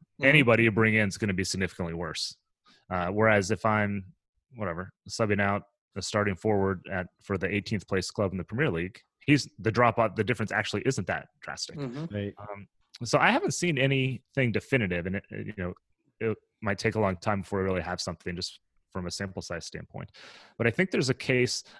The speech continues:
Speaker 2: I, I, reading that opened my eyes because I thought exactly what you said. It just, it, that's the logical thing. But I, I
Speaker 1: Mm-hmm.
Speaker 2: think there's a case, again, I,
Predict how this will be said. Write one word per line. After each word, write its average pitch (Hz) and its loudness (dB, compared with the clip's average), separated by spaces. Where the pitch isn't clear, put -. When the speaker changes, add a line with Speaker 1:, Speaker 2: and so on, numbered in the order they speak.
Speaker 2:
I, - -6
I, 135 -2
reading 170 4
that 127 6
opened 139 6
my 110 4
eyes 107 6
because 107 -2
I 127 6
thought 117 4
exactly 107 0
what 98 2
you 92 -2
said. 92 0
It 87 -4
just, 92 -8
it, 110 -6
that's 127 4
the 131 4
logical 107 2
thing. - -12
But - -6
I, 98 -2
I 110 2
Speaker 1:
Mm-hmm. 127 0
Speaker 2:
think 165 0
there's 131 2
a 131 4
case, 107 0
again, 98 -2
I, 98 0